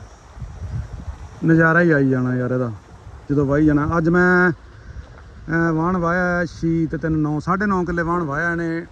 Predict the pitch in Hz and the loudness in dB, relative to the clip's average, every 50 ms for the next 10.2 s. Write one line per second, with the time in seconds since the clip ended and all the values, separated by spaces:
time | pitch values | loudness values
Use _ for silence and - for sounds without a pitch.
0 | - - 147 165 185 190 - 175 160 135 135 127 - - - - - - - - | -10 -4 -2 0 0 0 -2 -2 -4 -2 -4 -2 -2 0 0 2 0 0 0 -2
1 | - - - - - - - - 165 156 160 160 151 135 120 110 110 107 107 98 | -4 -6 -6 -6 -6 -8 -8 -6 -4 -4 -2 -2 -4 -4 -6 -8 -10 -10 -12 -12
2 | - 104 104 - - - - - - - - - - - - - - - - - | -12 -14 -14 -12 -14 -14 -14 -16 -14 -12 -10 -10 -10 -10 -12 -12 -12 -14 -14 -16
3 | - - - - - - - - - - - - - - - - - - - - | -16 -16 -18 -20 -20 -20 -20 -20 -20 -20 -20 -20 -20 -20 -20 -20 -20 -20 -20 -20
4 | - - - - - - - - - - - 160 170 175 180 165 185 160 160 151 | -20 -20 -20 -20 -20 -20 -20 -20 -20 -8 -4 0 2 4 4 4 4 4 4 4
5 | 151 156 - 165 160 165 151 156 175 147 151 156 151 151 165 156 - - - 151 | 4 4 4 4 2 2 2 2 2 2 2 2 2 2 2 0 -2 -2 -2 0
6 | 156 156 147 143 143 147 151 151 143 147 143 139 135 143 123 - - - - - | 0 2 2 2 2 2 2 2 2 2 0 -2 -2 -4 -6 -8 -12 -18 -20 -20
7 | - - - - - - - - - - - - - - - - - - 151 - | -20 -20 -18 -18 -16 -10 -8 -8 -6 -6 -10 -12 -14 -14 -14 -12 -8 -6 -4 -2
8 | 160 151 143 131 143 165 170 165 165 165 175 185 175 139 170 156 156 - 165 160 | -2 -2 0 2 2 4 4 4 4 4 6 4 4 4 2 2 2 2 0 0
9 | - 165 147 160 151 156 165 156 147 156 123 131 143 165 170 180 180 156 147 - | 0 0 0 0 0 0 -2 0 0 0 -2 -2 -4 -4 -2 -2 0 0 2 2
10 | - 131 127 | 0 0 -2